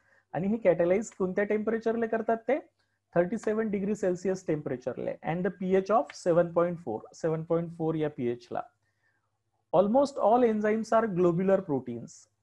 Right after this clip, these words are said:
spherical किंवा वॉटर सोल्युबल असतात हे. All, almost all enzyme, जेवढे काही एन्झाईम्स असतात हे ग्लोब्युलर प्रोटीन्स असतात. काय असतात? प्रोटीन्सच असतात, ग्लोब्युलर प्रोटीन्स. Chemically enzymes are proteins, actually chemically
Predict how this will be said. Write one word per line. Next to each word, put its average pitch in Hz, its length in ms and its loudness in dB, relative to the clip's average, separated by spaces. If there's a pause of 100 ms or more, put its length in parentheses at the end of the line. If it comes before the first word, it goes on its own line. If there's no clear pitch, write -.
(120)
spherical 170 640 0 (100)
किंवा 175 240 2 (140)
वॉटर 156 320 -2
सोल्युबल 147 440 0
असतात 123 260 -2 (100)
हे. - 60 -8 (800)
All, 254 260 6 (500)
almost 208 480 0
all 226 200 2
enzyme, 165 340 -2
जेवढे 180 320 0
काही 240 200 0
एन्झाईम्स 190 480 2
असतात 175 360 -2
हे 185 140 -2
ग्लोब्युलर 214 560 4
प्रोटीन्स 165 540 -4
असतात. - 260 -8 (640)
काय 110 80 2
असतात? 170 300 -2
प्रोटीन्सच 214 720 -4
असतात, 165 280 -4
ग्लोब्युलर 143 500 0
प्रोटीन्स. 139 580 -8 (480)
Chemically 196 440 0
enzymes 180 480 2
are 208 80 2 (100)
proteins, 160 460 -4
actually 165 420 -4
chemically 165 460 0